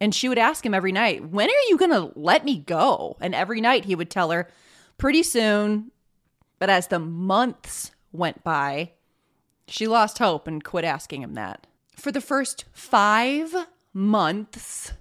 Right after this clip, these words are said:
Colleen was kept in that basement, naked, bound, blindfolded. Like, he never took off that blindfold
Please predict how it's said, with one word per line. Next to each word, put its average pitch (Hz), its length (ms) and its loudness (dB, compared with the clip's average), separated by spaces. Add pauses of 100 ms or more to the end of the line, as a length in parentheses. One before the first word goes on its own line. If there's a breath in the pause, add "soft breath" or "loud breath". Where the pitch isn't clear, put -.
(200)
Colleen 202 320 -2
was 151 140 -10
kept 202 240 -4
in 240 80 -2
that 254 180 0
basement, 170 480 -4 (160)
naked, 190 540 -4
bound, 180 440 0
blindfolded. 165 720 -4
Like, - 180 -20
he 277 180 4
never 226 500 4
took 202 260 -2
off 180 220 0
that - 180 -4
blindfold 143 540 -8